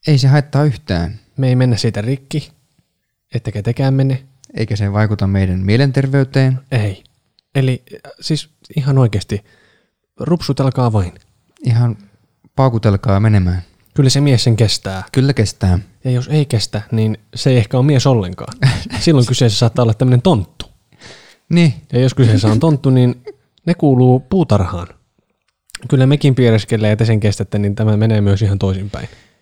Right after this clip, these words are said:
Speaker 1: Joo.
Speaker 2: Ja, ja si-, ja, ja, ja meille siis on ihan okei myös se, että käydään kakalla.
Speaker 1: Joo, niin on. Ja, ja se saa lotista.
Speaker 2: Saa.
Speaker 1: Ei me niinku sitä kuunnella siellä oven takana.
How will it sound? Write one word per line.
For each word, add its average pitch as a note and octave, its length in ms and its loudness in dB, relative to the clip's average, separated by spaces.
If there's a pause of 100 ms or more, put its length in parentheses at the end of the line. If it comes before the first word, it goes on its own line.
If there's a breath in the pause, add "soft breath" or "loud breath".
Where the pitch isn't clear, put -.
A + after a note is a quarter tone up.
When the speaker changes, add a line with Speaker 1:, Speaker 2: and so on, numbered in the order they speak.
(140 soft breath)
Speaker 1:
Joo. G2+ 160 2 (400 loud breath)
Speaker 2:
Ja, B2+ 160 -2
ja B2 80 2
si-, A#2 160 -2
ja, B2 180 -2
ja, A#2+ 160 -4
ja B2 80 -2
meille C#3 300 2
siis A2+ 320 -4
on A#2+ 120 0
ihan A#2+ 140 2
okei A2 260 0
myös G2 240 -2
se, A2 120 0
että G2 180 -6
käydään G2 300 -6
kakalla. - 440 -10 (240)
Speaker 1:
Joo, G2+ 200 4
niin F#2+ 180 4
on. F#2 180 0 (160)
Ja, G2+ 260 0
ja G#2 160 0
se G2+ 200 0
saa G#2 280 2
lotista. G2+ 480 -4 (220)
Speaker 2:
Saa. F2+ 300 -6 (300)
Speaker 1:
Ei G2 100 -2
me F#2+ 120 0
niinku F#2+ 280 -2
sitä G2 280 -4
kuunnella F#2+ 540 -2
siellä F#2 340 -6
oven F#2 280 -6
takana. F2+ 360 -10